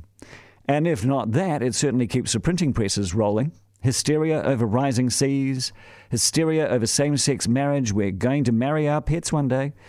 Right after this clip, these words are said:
hysteria over Y two K, hysteria over Trump, hysteria over Clinton. The world is going to hell in a handcart hysteria, inch by inch, step by step. We're all gonna fall to our most base level,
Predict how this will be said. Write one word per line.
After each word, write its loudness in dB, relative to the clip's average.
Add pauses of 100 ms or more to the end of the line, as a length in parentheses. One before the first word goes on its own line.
(260)
hysteria 0
over 0
Y 0
two 0
K, 0
hysteria 0
over 2
Trump, -2
hysteria 0
over 0
Clinton. 0 (220)
The 0
world 0
is -2
going 0
to 0
hell 0
in 0
a 0
handcart 0
hysteria, 0 (220)
inch -2
by -2
inch, 0
step -2
by 0
step. -2 (180)
We're 2
all 2
gonna 0
fall 0
to 2
our 2
most 0
base 0
level, 0